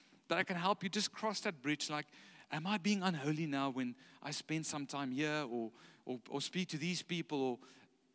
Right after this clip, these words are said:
Friday night and Sunday morning is exactly the same to God. He's outside of time. He doesn't look at you and say, "Mm, James, yeah, it's Sunday morning. Yeah, so you better be good now."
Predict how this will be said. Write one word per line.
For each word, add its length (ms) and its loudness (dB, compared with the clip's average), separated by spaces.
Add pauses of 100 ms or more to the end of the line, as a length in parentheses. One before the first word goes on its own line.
(340)
Friday 380 -4
night 200 4
and 100 -2
Sunday 260 0
morning 220 0
is 100 -4
exactly 380 -2
the 80 -4
same 240 -2
to 80 -8
God. 300 -2
He's 200 -8
outside 380 -4
of 80 -14
time. 320 -6 (640)
He 40 2
doesn't 280 6
look 160 8
at 100 0
you 60 2
and 100 2
say, 140 2
"Mm, 420 0
James, 440 0
yeah, 260 -4
it's 120 -6
Sunday 280 -4
morning. 360 -2
Yeah, 160 -2
so 280 0 (320)
you 100 0
better 160 4
be 80 2
good 260 0
now." 260 -2